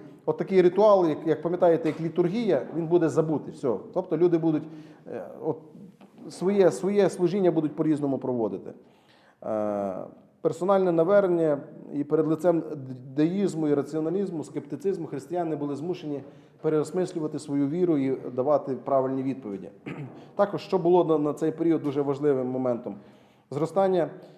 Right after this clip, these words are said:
і розвиток більше, і більших конфесій. Це саме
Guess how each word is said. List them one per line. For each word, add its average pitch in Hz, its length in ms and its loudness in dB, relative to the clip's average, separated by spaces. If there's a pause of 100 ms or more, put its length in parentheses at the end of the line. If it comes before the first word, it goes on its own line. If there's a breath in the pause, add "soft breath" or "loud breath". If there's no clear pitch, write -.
і 151 100 2
розвиток 165 420 4
більше, 170 480 -2 (100)
і 160 140 0 (160)
більших 165 440 -6
конфесій. 143 580 0 (500)
Це 127 240 -4
саме 156 380 0